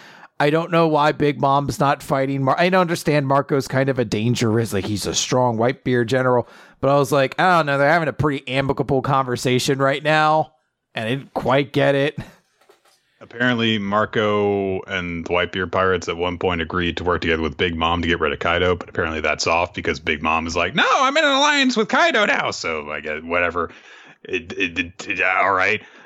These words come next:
Speaker 2: Um, then they ha-, talk about more stuff,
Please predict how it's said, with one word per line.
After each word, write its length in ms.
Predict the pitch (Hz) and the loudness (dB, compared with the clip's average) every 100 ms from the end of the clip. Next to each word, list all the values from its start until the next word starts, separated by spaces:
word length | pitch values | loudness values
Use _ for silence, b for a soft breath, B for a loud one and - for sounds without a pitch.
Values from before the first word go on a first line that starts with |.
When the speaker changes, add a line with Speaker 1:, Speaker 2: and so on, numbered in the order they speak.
| B _ | B _
Speaker 2:
Um, 540 | 95 92 87 87 85 80 - - - _ - 117 101 - | -2 0 2 0 -4 -8 -16 -20 -20 _ -18 -18 -12 -2
then 520 | 98 95 95 92 92 - - | 0 0 -2 -6 -8 -18 -6
they 240 | 101 90 82 | -2 0 0
ha-, 180 | 101 95 - | -4 -6 -4
talk 240 | 110 104 | -2 0
about 240 | 107 98 | 0 -2
more 240 | 98 107 120 | 0 0 0
stuff, 640 | - 143 139 135 - | -2 0 0 -2 -10